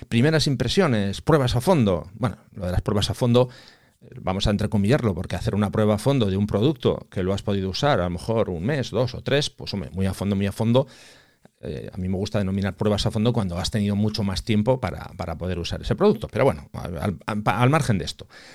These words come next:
Eh, como digo, aparecen muchísimos vídeos de nuevo producto, nuevo lanzamiento, y, uf, nos sentimos, eh, inundados, desbordados. Bueno, eh, aquí básicamente esto se traduce en que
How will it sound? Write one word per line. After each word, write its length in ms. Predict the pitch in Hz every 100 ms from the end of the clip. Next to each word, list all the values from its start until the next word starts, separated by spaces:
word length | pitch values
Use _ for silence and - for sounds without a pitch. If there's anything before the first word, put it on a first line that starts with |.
| -
Eh, 140 | - 107
como 180 | 123 127
digo, 240 | 120 87
aparecen 300 | 101 113 123
muchísimos 480 | 110 123 113 107 101
vídeos 400 | 147 143 151 131
de 140 | 101
nuevo 200 | 107 104
producto, 560 | - 107 151 127 147 147
nuevo 200 | 110 95
lanzamiento, 800 | 98 - 110 147 143 151 147 131
y, 60 |
uf, 420 | 87 - - - -
nos 240 | 90 82
sentimos, 420 | 95 104 113 104
eh, 400 | 101 104 - -
inundados, 680 | 95 85 87 127 127 131 131
desbordados. 800 | 98 - - 98 127 131 131 131
Bueno, 240 | 98 85 - - - - - - - -
eh, 400 | 110 98 95 90 - _ _ _ _ _ -
aquí 180 | - 117
básicamente 500 | 110 110 113 113 120
esto 160 | 123
se 140 | 120 -
traduce 440 | 113 127 127 135
en 160 | 110 107
que 460 | 95 85 80 -